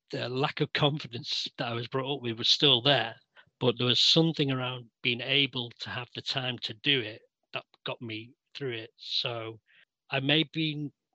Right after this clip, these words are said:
not that, but I can be something else, and I can choose that. And that might be not as easy as following the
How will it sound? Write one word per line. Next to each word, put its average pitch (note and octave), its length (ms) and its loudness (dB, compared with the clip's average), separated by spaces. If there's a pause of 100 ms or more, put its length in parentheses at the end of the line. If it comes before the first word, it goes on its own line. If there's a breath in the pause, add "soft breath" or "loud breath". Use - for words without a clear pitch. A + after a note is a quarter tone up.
(120)
not D3+ 300 2 (120)
that, F3 260 4 (240)
but - 80 0
I B2 100 0
can C3+ 220 -2
be B2+ 80 2
something B2+ 400 -2
else, - 580 -8 (340)
and B2 160 -4
I B2 100 -2
can A#2+ 400 -8 (240)
choose D#3+ 460 6
that. B2 200 0
And C3 120 -2
that B2+ 160 -4
might C3+ 340 0 (220)
be A#2 360 -6 (400)
not D3+ 360 2
as B2+ 200 -2
easy B2+ 520 -2
as A#2+ 320 -2
following B2+ 640 0
the A#2+ 140 -12